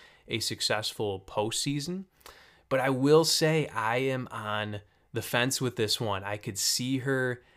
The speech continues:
not making the final, but I could also see her, frankly, winning the eight hundred in, in the final. And that is what makes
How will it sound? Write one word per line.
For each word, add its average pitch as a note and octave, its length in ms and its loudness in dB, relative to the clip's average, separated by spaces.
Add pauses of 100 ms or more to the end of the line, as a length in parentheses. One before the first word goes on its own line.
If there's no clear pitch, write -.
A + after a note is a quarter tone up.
(100)
not G#2 380 -6
making C3 380 -2
the A#2+ 60 -4
final, C3 560 -2 (540)
but A#2 140 0
I A2+ 100 2
could A#2+ 160 -2
also A#2+ 360 2
see A#2 320 -2
her, A2+ 520 2 (320)
frankly, D#3 400 2
winning B2 800 -2 (400)
the A#2 160 -2
eight A2 200 -2
hundred G#2+ 440 -6 (160)
in, A#2+ 280 -2
in A#2+ 180 -4
the A2 60 -4
final. G#2+ 520 -6 (520)
And A#2 720 -2
that A#2+ 520 -4
is C#3 260 2
what A#2+ 200 -2
makes G#2+ 640 -4